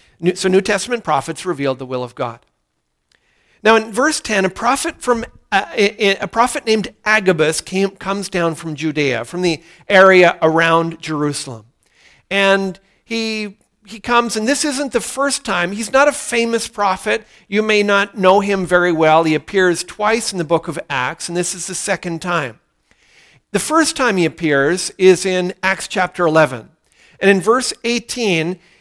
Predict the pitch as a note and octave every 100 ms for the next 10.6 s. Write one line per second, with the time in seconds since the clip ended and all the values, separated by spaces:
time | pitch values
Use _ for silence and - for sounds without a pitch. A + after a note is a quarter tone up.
0 | _ - B3 C#4 C#4 _ _ - A3+ G#3+
1 | F#3 D#3+ - - - E3+ E3+ E3+ F3+ D#3+
2 | C#3+ G3 G3+ - - G3 F3 D#3+ C#3 B2
3 | - F3+ D#3 D3+ E3 D#3+ D3 D3 C#3 -
4 | _ _ D3+ C#3+ D3 D3 C3+ D3 F#3+ E3+
5 | F#3 - - G3+ F#3+ F#3 E3+ E3 D#3+ D#3+
6 | D#3+ - - G3+ - _ D#3+ D#3+ D#3+ D#3+
7 | D#3 D#3+ D#3 D3+ D3 D3+ E3 - D#3+ D#3
8 | C#3+ C3 C#3+ - _ _ _ C#3 C#3+ C#3
9 | C#3 - G#3+ D#3 A2 - _ _ _ _
10 | _ _ - F#3+ F3